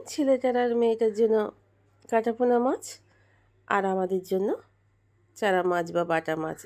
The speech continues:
এইটাই আমরা নিত্যদিন খাই। ইচ্ছা থাকলেও, স্বাদ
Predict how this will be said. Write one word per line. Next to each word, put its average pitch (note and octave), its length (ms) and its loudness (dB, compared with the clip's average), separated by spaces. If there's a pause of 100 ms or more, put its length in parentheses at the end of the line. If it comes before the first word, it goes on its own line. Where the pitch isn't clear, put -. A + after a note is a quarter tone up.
এইটাই G3+ 320 0
আমরা F3+ 240 0
নিত্যদিন D#3+ 520 -6
খাই। E3 280 -8 (460)
ইচ্ছা C#4+ 420 0
থাকলেও, B3 500 2
স্বাদ F3 360 -6